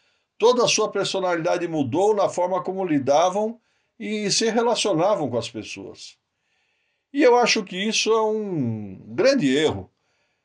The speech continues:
Ninguém é perfeito o tempo todo, eu não sou. O processo é uma jornada, não é um destino.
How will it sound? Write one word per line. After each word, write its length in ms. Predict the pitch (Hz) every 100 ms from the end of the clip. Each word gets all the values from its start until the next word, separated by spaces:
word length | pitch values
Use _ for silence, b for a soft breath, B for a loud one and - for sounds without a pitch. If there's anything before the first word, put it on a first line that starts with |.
| _
Ninguém 420 | - 226 190 254 262
é 60 |
perfeito 680 | 262 175 - 180 220 214 311
o 60 |
tempo 300 | - 156 -
todo, 540 | 120 143 156 127 107 123
eu 180 | 240 330
não 100 | 311
sou. 460 | - 160 185 120 _ _ _ _ _ _ _
O 200 | - 190
processo 960 | 196 202 160 - 196 240 - - 92 -
é 120 | -
uma 240 | 214 262 294
jornada, 680 | 269 254 139 170 196 117
não 280 | 123 156 170
é 80 | 233
um 80 | 226
destino. 640 | 156 - 135 120 95 95